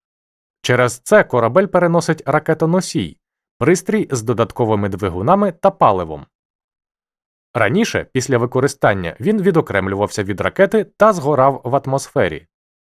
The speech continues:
Через це для кожного польоту треба було будувати новий ракетоносій. А в дві тисячі п'ятнадцятому році був успішно розроблений та використаний Falcon дев'ять,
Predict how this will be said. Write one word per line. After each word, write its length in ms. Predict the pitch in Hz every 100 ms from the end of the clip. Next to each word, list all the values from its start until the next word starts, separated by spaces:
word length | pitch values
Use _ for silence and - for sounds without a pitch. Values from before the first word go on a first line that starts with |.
| _ _ _ _
Через 340 | - 135 127 101
це 200 | - 185
для 180 | 120 110
кожного 440 | 160 131 110 104
польоту 480 | - 110 180 175 98
треба 300 | - 185 180
було 260 | 160 156
будувати 560 | 135 135 113 120 113 107
новий 400 | 113 147 147 147
ракетоносій. 800 | 90 - 87 95 120 - 101 - _ _ _ _ _ _ _ _ _ _ _ _ _ _ _ _ _
А 100 | 185
в 80 | 165
дві 160 | 143 160
тисячі 400 | 170 - - 104
п'ятнадцятому 800 | 120 117 131 110 101 92 92
році 360 | 135 196 101 90
був 380 | 127 190 240 -
успішно 520 | 196 - 185 175 156
розроблений 560 | 151 123 139 127 123 117
та 160 | 107 95
використаний 680 | 175 165 160 - 139 143 -
Falcon 600 | - 139 156 156 139 127
дев'ять, 560 | 139 104 80 71 _